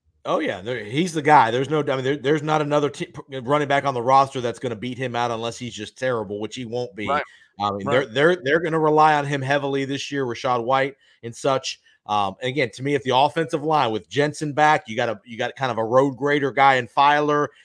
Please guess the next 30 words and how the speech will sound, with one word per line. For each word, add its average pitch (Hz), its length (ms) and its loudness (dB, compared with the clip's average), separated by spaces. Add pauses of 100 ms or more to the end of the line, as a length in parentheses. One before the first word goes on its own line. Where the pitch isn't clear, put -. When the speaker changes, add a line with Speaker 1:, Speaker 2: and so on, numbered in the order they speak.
(160)
Speaker 1:
If 104 160 -8
Wirfs 143 400 0
makes 147 220 -4
the 139 80 -10
transition 147 520 -4
pretty 147 220 -4
well, 147 320 2
and 123 100 -4
I 123 80 -4
think 147 220 -8
Goedeke 170 440 -2
could 160 140 -6
be 165 120 -2
a - 20 0
s-, 160 140 -6 (400)
he 147 120 -2
could 180 160 -2
be 185 140 0
the 175 100 -2
sleeper 175 380 -2
here. 120 100 -2
If 104 80 -4
he 151 140 -4
plays 180 320 -2
well 180 180 6
at 147 80 -8
right 170 220 0
tackle, 135 540 -2 (580)
look 110 280 -6
at, 160 100 -2